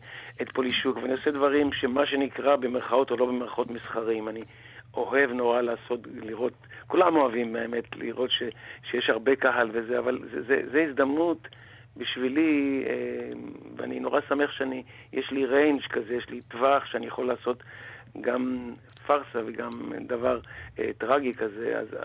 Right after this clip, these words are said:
אני נורא שמח שיש לי הזדמנות להתמודד עם חומר כזה ש-, אה, הוא נועד מלכתחילה ל-, אני קורא לו למיטיבי לכת, לאנשים שבאמת אוהבים תיאטרון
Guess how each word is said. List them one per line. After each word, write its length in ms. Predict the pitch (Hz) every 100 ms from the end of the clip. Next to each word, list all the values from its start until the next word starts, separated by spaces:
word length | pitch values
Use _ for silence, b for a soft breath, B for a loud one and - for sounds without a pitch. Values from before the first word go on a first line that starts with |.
| -
אני 160 | - 123
נורא 220 | 120 127 139
שמח 240 | 131 135
שיש 180 | - -
לי 80 | 135
הזדמנות 480 | 120 123 127 143 -
להתמודד 600 | 123 101 - 117 120 135
עם 120 | 127
חומר 340 | - - 147 131
כזה 320 | 135 120 123
ש-, 140 | - 123 b b b b b b b -
אה, 80 | 127
הוא 200 | - 127
נועד 340 | 123 143 160 151
מלכתחילה 720 | 139 - 117 - 147 135 127
ל-, 240 | 120 120 117
אני 120 | 123
קורא 240 | 131 123
לו 220 | 123 123 120 b
למיטיבי 560 | - 120 123 - 113 120
לכת, 380 | 117 113 110 -
לאנשים 380 | 113 113 131 131
שבאמת 420 | 123 117 127 123
אוהבים 380 | 120 110 127 135
תיאטרון 540 | 131 120 110 120 127